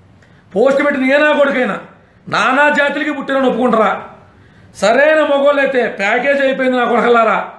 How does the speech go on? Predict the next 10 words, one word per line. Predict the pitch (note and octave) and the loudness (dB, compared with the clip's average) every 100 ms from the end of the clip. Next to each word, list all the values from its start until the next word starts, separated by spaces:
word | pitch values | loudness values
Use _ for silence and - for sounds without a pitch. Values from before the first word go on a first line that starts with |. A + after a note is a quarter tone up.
| - | -8
నిరూపించలేకపోయారా? | G#3+ B3+ B3+ A#3+ A#3 A3+ A3 F#3 D#3 - - - F#3+ | -2 0 0 2 2 4 2 2 -2 -10 -18 -8 -2
ఆ? | B3 - - - - | -2 -2 -8 -18 -2
మూడు | A#3 C#4 | 0 2
పిల్లలు | C#4+ C#4+ | 2 2
బాగోతం | C4+ C4+ C4+ C4 | 2 2 2 2
అయిపోయింది, | B3+ A#3+ A#3+ G#3 F3+ - - | 2 2 0 -2 -4 -10 -4
జనం | G3+ A#3 C4 | 0 0 2
దాన్ని | B3 A#3 | 2 2
వినట్లా, | A#3+ F#3+ A#3 F3+ - - - | 0 0 0 0 -6 -14 -6
విశ్వసించట్లా, | G#3+ B3 B3 A#3 A#3 G#3+ | -2 0 0 0 0 2